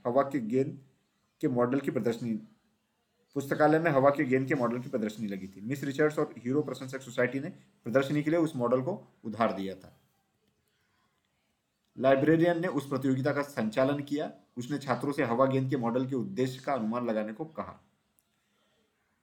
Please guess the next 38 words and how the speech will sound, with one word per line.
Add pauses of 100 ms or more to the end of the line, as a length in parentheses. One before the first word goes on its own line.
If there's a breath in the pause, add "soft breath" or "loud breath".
(720)
कोई
भी
यह
अनुमान
नहीं
लगा
पाया
कि
वो
भाप
से
चलने
वाला
पहला
इंजन
था। (1300)
आखिर
वो
दिन
आ
गया
जब
रहस्य
का
खुलासा
हुआ। (280)
अखबार
की
सभी
प्रतियों
को
लोगों
ने
जल्दी-जल्दी
खरीदा, (440)
क्यों
वे
सभी,